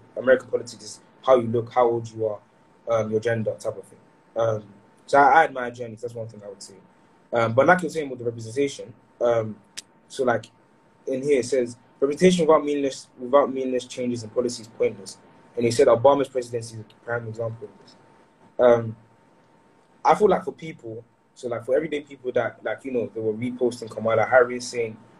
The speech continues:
"Amazing, she's the best vice president." I think, for me, if you ask me, I think that should be acknowledged. I mean, it's a, it's a, it's a great feat. But I think the conversation after that should be,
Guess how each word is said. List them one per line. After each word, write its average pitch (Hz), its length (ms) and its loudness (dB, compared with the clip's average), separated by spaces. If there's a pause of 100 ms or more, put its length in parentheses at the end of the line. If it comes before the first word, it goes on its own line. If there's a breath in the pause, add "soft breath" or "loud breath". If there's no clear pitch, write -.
(160)
"Amazing, 131 460 -2
she's 120 160 -14
the 113 80 -8
best 123 240 2
vice 117 180 -2
president." 113 440 -8 (320)
I 123 80 -2
think, - 260 -2 (400)
for - 140 0
me, 190 160 8
if 202 80 -2
you 160 160 6
ask 143 160 -4
me, 127 160 -2
I 123 80 0
think 131 300 -4
that 127 140 4
should 123 320 -6
be 110 120 -4
acknowledged. 117 560 -6 (500)
I 120 80 2
mean, 117 260 2
it's 117 140 -6
a, 117 180 4
it's 117 200 -4
a, 110 220 8 (580)
it's 117 160 -2
a 117 40 2
great 135 280 4
feat. - 260 -6
But 123 120 8
I 123 40 10
think 131 200 0
the 139 60 0
conversation 143 480 2
after 139 200 4
that 135 160 6
should 113 200 -10
be, 107 200 -8